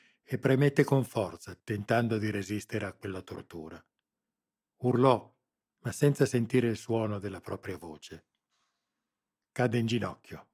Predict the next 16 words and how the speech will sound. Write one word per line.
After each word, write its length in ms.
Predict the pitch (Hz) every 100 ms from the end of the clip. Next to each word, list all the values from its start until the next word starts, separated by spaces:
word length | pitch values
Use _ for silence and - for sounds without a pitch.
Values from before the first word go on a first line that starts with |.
| -
mugolando, 720 | 98 104 98 80 85 78 - _ _ _
con 160 | - 104
gli 80 | 104
occhi 260 | 107 107
pieni 360 | 101 - 104 98
di 100 | 95
lacrime. 600 | 90 - - 80 82 - _ _ _ _ _ _ _ _ _ _
Quando 300 | - 147 147
ormai 320 | 135 127 135
credeva 680 | 120 117 113 131 120 104 101 _ _ _
o 120 | 113
sperava 800 | - - 107 123 117 98 92 85
di 220 | 87 101
impazzire 520 | 101 95 104 - 123 110
dal 180 | 104
dolore, 540 | 101 120 90 87 92